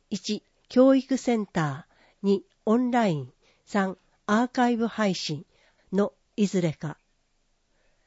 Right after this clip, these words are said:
メールアドレス、二、オンライン、三、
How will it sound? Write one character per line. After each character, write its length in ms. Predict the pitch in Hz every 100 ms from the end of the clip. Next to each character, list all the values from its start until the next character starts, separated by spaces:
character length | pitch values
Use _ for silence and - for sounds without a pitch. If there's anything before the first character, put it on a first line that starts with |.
| _ _
メ 240 | 220 269
ー 40 | 277
ル 140 | 269
ア 120 | 247
ド 100 | 240
レ 140 | 175 160
ス、 240 | - - _ _ _ _ _ _ _
二、 200 | 196 196 - _ -
オ 100 | 226
ン 140 | 254
ラ 160 | 240 214
イ 140 | 151
ン、 120 | 127 _ _ _
三、 320 | - 208 190